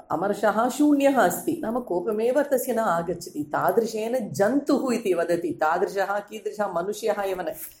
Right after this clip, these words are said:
केवलं जन्ममात्रं, जननमात्रं यस्य अस्ति, स एव जन्तुः इति उच्यते। अतः यस्य कोपः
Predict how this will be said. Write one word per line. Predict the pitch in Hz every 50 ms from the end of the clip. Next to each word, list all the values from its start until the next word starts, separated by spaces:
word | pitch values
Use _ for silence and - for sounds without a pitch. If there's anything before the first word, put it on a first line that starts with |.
| _ _
केवलं | - 196 214 208 220 226 226 220
जन्ममात्रं, | 226 - 214 202 226 240 233 220 208 214 233 233 233 - 262 254 233 175 -
जननमात्रं | - 226 214 196 220 226 233 220 208 208 214 233 233 233 285 269 254 240
यस्य | 208 190 185 - -
अस्ति, | 220 196 180 180 - - 247 247
स | 240 -
एव | 185 180 185 202 208 220
जन्तुः | 202 - - 220 196 214 - - 226 202 220 208
इति | 185 - - 165
उच्यते। | 151 151 - - - 151 - -
अतः | 147 139 - 175 185 196
यस्य | 185 160 151 151 - - 220
कोपः | 220 - - 190 196 - 226 214 214 214 214 214 -